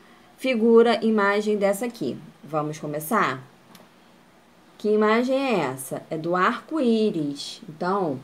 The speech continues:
começa com a letra A. E aqui? É o elefante. Começa com a letra E.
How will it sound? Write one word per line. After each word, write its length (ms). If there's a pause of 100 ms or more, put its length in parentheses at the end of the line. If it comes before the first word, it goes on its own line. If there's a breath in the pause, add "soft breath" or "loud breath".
(140)
começa 440
com 180
a 80
letra 600 (1400)
A. 340 (640)
E 160
aqui? 480 (180)
É 80
o 140 (640)
elefante. 1400
Começa 480
com 140
a 80
letra 500 (220)
E. 800